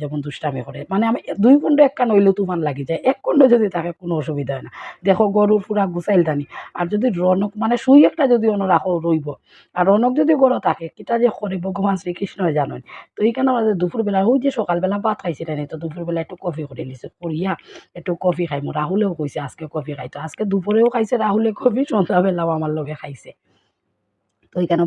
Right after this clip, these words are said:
ভাজাটা আমি বা চালুর ভাজাটা করে লিছি, করিয়া চিন্তা করে রাই যে কিতা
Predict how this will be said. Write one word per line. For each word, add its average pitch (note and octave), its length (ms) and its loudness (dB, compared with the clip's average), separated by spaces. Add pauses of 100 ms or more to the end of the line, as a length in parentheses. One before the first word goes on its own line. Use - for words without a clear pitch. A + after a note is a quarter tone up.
ভাজাটা F3+ 340 -2 (100)
আমি E3+ 140 0 (360)
বা F3 60 -10 (120)
চালুর E3 340 0
ভাজাটা E3+ 340 0
করে D3 220 -4
লিছি, D3 180 -4 (100)
করিয়া G#3+ 300 0
চিন্তা G#3 280 -6
করে F#3 220 -2
রাই E3+ 180 0
যে F3 120 -4
কিতা F3 160 -4